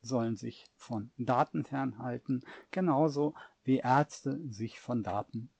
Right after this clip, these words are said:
fernhalten sollten. Dafür gibt es Spezialisten, das sind nicht Polizisten, und Ärzte sind das auch nicht. Okay?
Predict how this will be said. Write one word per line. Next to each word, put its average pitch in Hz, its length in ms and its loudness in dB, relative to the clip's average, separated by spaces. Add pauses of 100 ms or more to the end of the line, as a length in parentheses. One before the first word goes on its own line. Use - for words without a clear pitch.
fernhalten 107 680 -8
sollten. 101 480 -12 (180)
Dafür 113 220 -2
gibt 107 240 -8
es 117 80 -8
Spezialisten, 151 920 2 (1400)
das - 140 -10
sind 107 180 -6
nicht - 260 -8
Polizisten, 165 720 -2 (1120)
und 135 200 -6
Ärzte 127 580 -6
sind - 320 -10
das - 220 -14
auch - 300 -16
nicht. - 420 -16 (1700)
Okay? 196 360 -8